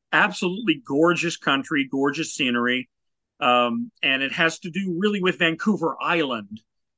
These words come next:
um, as opposed to specifically the city of Vancouver. But, uh, man, oh man, lots of good fun and scenery up in that part of the world, uh, west coast of Canada.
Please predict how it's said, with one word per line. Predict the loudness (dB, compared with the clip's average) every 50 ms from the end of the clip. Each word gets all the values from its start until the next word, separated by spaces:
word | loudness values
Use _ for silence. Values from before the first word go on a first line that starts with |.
| _ _ _
um, | -4 -2 0 0 0 0 -2 -2 -2
as | -4 -4 -4
opposed | -4 -2 0 2 2 0 0
to | -6
specifically | -8 -8 -8 -10 -10 -8 -4 -2 -2 0 0 -2 -2 0 -2 -2
the | -2 -4
city | -6 -6 -4 -2 -2 0 0 0
of | 0 -2
Vancouver. | -2 -4 -4 -4 -6 -6 -6 -4 -4 -4 -6 -8 -10 -12 -14 _ _ _ _ _ _ _ _ _ _ _ -20
But, | -10 -2 0 2 2 2 2 0
uh, | -2 0 2 4 4 4 2 2 -2 _ -12
man, | -8 -2 0 0 2 2 2 0
oh | 0 -2 -2
man, | -2 -2 -2 -2 -2 -2 -4 -6 -10 _ _ _ _ -20
lots | -16 -12 -8 -2 0 4 4 4 4 2 -2 -8
of | -10 -8 -4
good | -2 -2 -2 -4
fun | -6 -12 -8 -4 -4 -2 -2 -4 -4 -8 -8 -8
and | -6 -6 -6 -6 -8
scenery | -8 -8 -6 -6 -6 -4 -4 -2 -2 -2 -2 -4 -6 _ _ _ _ _ _ _ _ -4
up | -2 -2 -2 -2 _ _ _
in | -8 -6 -2 0
that | 0 0 0 -2 _
part | 0 0 0 0
of | 0
the | -2 -4
world, | -4 -2 0 0 2 2 0 -2 -4 -12 _ _ _ _ _ _ -12
uh, | -8 -6 -4 -4 -4 -4 -6 -10 -12 _ -6
west | -2 -2 -2 -2 -2 -2
coast | -2 -2 -4 -4
of | -8 -6
Canada. | -2 0 2 2 2 2 2 0 0 -2